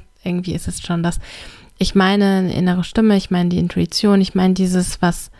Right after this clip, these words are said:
aus dir rauskommt, wo du weißt, "Hm, das ist richtig, hm,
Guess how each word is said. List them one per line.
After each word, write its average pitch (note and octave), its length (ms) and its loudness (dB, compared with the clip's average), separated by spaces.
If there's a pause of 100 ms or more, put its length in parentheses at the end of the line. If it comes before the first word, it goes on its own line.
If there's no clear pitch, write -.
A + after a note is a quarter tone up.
(280)
aus G3+ 260 0
dir F#3 220 0
rauskommt, F#3 720 0
wo F3+ 80 2
du F3 160 0
weißt, F3 440 2
"Hm, G#3+ 120 4 (200)
das F#3+ 160 -6
ist - 140 -8
richtig, - 400 -8
hm, A3 180 6